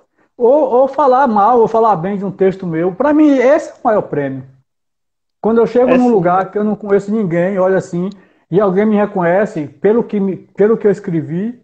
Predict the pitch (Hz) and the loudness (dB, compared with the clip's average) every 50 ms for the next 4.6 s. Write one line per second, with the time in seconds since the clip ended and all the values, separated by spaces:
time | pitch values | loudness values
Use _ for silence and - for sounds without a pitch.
0 | _ _ _ _ _ _ _ _ _ _ _ _ _ _ _ _ - 226 302 311 | _ _ _ _ _ _ _ _ _ _ _ _ _ _ _ _ 0 0 0 0
1 | 311 269 - 269 254 220 220 226 220 214 190 - - 185 185 175 - - 170 180 | 0 -2 -2 -2 0 0 0 2 2 0 0 0 0 -2 -2 -2 0 0 0 0
2 | 190 196 180 156 151 151 156 151 - 247 233 240 247 262 247 214 254 262 247 220 | 0 0 0 0 2 0 0 0 0 0 -2 0 -2 -2 -2 0 0 2 2 2
3 | 220 220 214 208 220 214 208 208 185 147 175 185 180 180 190 185 185 160 165 170 | 2 2 2 2 2 2 2 2 2 2 0 0 0 0 -4 -6 -6 -8 -6 -6
4 | 170 160 151 151 165 196 226 214 - 160 135 127 | -4 -4 -2 0 0 0 0 -2 -4 -10 -12 -12